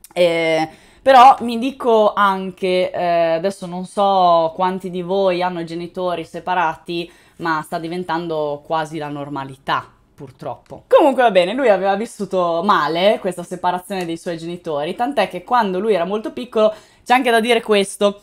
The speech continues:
è stato separato dai suoi fratelli. Lui aveva nove fratelli,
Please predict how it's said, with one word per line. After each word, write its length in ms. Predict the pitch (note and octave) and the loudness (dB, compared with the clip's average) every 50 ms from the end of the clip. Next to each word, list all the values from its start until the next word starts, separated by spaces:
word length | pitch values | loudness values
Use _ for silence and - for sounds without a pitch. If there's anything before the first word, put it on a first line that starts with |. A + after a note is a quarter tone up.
| _ _ | _ _
è 120 | - C4+ | -2 0
stato 280 | F4 - D4 C4 B3+ B3+ | 0 2 2 0 0 -2
separato 480 | - - A#3 A#3 D4 A#3 G#3+ G#3+ G#3+ | -8 -6 0 4 6 6 6 4 4
dai 140 | G3+ F#3+ F#3 | 0 -2 -2
suoi 180 | F#3 - F#3+ F#3 | -2 -2 -6 -4
fratelli. 600 | F3+ - F#3 F3+ - - D3+ D3 D3+ D#3 E3 - - | -4 -6 -8 -6 -4 -4 -4 -4 -6 -8 -8 -8 -6
Lui 280 | A3 C4+ F4+ F4 B3 G#3+ | 0 2 2 2 4 4
aveva 380 | A#3 A#3+ G3 F#3+ E3+ D3 E3 E3 | 2 2 2 0 -2 0 0 0
nove 580 | E3+ E3+ F3+ G3 G#3+ B3 C#4 E4 B3 C#4 D#4 | 0 0 0 2 4 6 6 6 4 2 -6
fratelli, 920 | - - A3 G#3+ G#3 G#3 - F3 C#3 C3+ C#3 C#3+ C#3+ C#3+ C#3+ C#3+ D3 - - | -4 -2 -2 -2 -2 0 -4 -4 -4 -4 -10 -10 -10 -8 -8 -8 -10 -10 -12